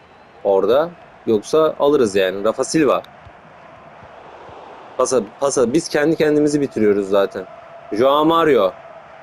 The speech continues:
Coenda. Barış Alper takipte Coenda'yı. Joao Mario.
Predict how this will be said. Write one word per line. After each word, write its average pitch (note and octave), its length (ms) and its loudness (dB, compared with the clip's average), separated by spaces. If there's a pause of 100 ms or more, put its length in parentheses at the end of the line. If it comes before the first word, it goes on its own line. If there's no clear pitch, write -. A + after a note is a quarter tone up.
(920)
Coenda. D3 560 2 (2500)
Barış A2+ 220 0
Alper C#3 360 2
takipte D3 560 0
Coenda'yı. C#3 480 4
Joao C3 320 2
Mario. C3+ 440 2